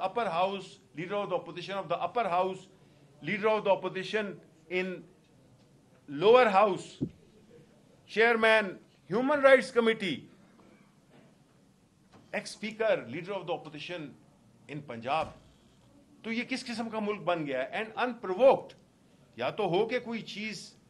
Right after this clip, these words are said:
हुई हो जिसके नतीजे में ये चीज हुई हो। हम तो बड़े peacefully, पुरअमन तरीके से कानून की, वो, को फॉलो करते हुए हम जो है तो गए।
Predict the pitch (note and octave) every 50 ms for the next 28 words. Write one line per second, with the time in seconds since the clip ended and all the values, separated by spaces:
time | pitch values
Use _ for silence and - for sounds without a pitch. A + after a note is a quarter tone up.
0 | - - - - G#3 A#3 G#3+ F#3+ G3 G#3 A3 A3+ A3 - - - - - - -
1 | D#3 G3+ G3 - A3 A3 G#3+ - A3 A#3+ A3+ B3 A#3+ A3 G#3 F#3+ F3 E3 D#3+ D#3+
2 | D#3+ D3+ D#3 C3+ A#2 B2+ B2+ A2+ G#2+ G#2 F#2+ E2+ - - - - - - - C#3+
3 | G#3+ A3 - B3 A3+ - E3+ F#3+ A3 A3 A3 - G3+ G#3 F#3+ - - G3+ G3+ G3
4 | F3+ F3 F3 F3 - - - - - E3 E3 E3 F3 G3 G#3+ - - D#3+ D3+ D#3
5 | D3+ D#3+ D#3+ D3+ - D#3+ E3+ F3+ F3+ - - _ _ _ _ - - _ F#3 G3
6 | F#3+ F#3 F#3+ G3+ G#3+ G#3+ G#3 G3+ G3 F#3+ F#3 F3+ D#3+ - - - - - - -
7 | - - D3 C#3+ C#3 - D3 C3+ C#3+ D#3+ E3 E3 D#3+ - C#3+ C3 - F3 E3+ E3
8 | - F3 G3 A3 A#3+ A#3 A#3 F3 D#3+ - F3 E3+ D3+ C#3 C3+ C3+ C#3 D3 D3 -
9 | - - - - - C3+ D#3 - F3 F3+ D#3+ C#3+ D3+ D#3 D3 D3+ A2+ G2+ A#2 C3+
10 | F3 F#3+